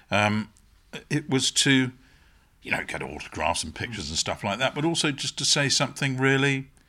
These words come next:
really nice, how much they loved it. And, um, quite a number of people came to see it again, came to see it more than once, you know, which is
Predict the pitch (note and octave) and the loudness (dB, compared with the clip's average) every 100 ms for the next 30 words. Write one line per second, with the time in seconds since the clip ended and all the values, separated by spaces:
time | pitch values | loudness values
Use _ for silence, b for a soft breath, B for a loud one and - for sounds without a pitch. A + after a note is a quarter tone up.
0 | _ _ _ B2+ C3 C3+ D3+ D#3+ - A#2 | _ _ _ 4 6 4 2 2 2 2
1 | A#2 G#2 - A#2+ B2 D#3+ - - - F#2 | 2 0 0 2 4 2 -2 -10 -8 -8
2 | E2+ F2 F#2+ F2+ F2+ F2+ b b b - | -6 -2 -2 -2 -4 -10 b b b 0
3 | A2 - E2+ A2 E2+ B1+ - C#2 - C2+ | 0 2 0 2 0 -4 -8 -10 -10 -14
4 | D2+ - - - - A#2 A2 - C3 B2+ | -14 -18 -20 -2 4 4 6 6 8 6
5 | B2+ C#3+ E3 D#2+ G2+ F#2 - G#2+ F#2 F#2+ | 6 4 4 0 0 2 4 4 4 4
6 | F#2 G#2 C#3+ C#3+ C#3 - G#2 D#2+ - - | 4 0 0 -2 -4 -4 -4 -6 -4 -4
7 | C#3+ - | -4 -4